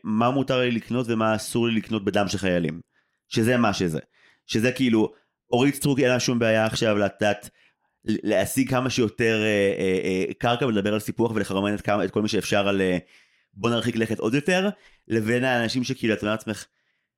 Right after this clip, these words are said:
"הם לא משקיעים כאילו רבע שעה בלדאוג למישהו מהאנשים שכאילו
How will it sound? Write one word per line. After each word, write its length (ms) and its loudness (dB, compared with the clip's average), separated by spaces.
"הם 80 0
לא 80 2
משקיעים 320 -4
כאילו 280 -6
רבע 260 -2
שעה 360 0
בלדאוג 580 -2
למישהו 360 -6
מהאנשים 380 -2
שכאילו 440 -2